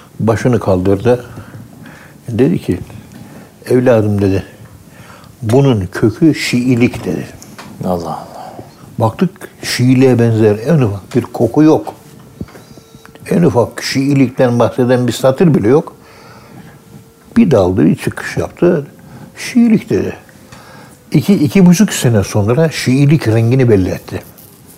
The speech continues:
Speaker 1: İşte bunu bahsediyoruz.
Speaker 2: Keşif yani.
Speaker 1: İşte mürşitler bunlar.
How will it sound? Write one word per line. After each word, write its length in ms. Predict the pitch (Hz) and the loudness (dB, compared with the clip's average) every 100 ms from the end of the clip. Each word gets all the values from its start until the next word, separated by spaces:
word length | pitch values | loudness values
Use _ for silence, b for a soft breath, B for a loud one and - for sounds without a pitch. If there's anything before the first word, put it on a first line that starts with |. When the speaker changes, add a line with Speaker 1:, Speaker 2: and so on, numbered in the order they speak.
| - - _ _ _ _ _ - - | -20 -20 _ _ _ _ _ -20 -20
Speaker 1:
İşte 280 | - - - 160 | -18 -18 -16 -8
bunu 260 | 123 151 160 | 0 2 2
bahsediyoruz. 580 | 95 - - - - - | 0 -4 -12 -12 -10 -8
Speaker 2:
Keşif 260 | - - - | -8 -8 -16
yani. 100 | - B B B B B B | -20 B B B B B B
Speaker 1:
İşte 140 | - | -2
mürşitler 640 | 120 113 - 147 - 139 104 | 0 0 0 -4 0 0 0
bunlar. 300 | 107 110 | 0 -2